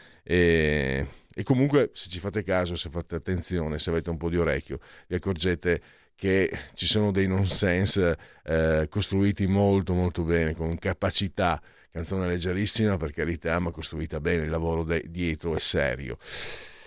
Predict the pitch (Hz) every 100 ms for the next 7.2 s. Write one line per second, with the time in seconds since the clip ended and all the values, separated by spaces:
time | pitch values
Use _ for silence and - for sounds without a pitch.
0 | - - 156 175 190 180 156 147 143 -
1 | 175 185 160 156 147 147 123 139 160 -
2 | 135 139 139 131 123 123 127 123 123 113
3 | 110 107 107 110 98 90 87 87 104 104
4 | 104 95 113 120 123 123 123 135 156 151
5 | 127 104 90 - 104 110 110 92 110 117
6 | 113 104 107 104 95 95 92 113 107 95
7 | 95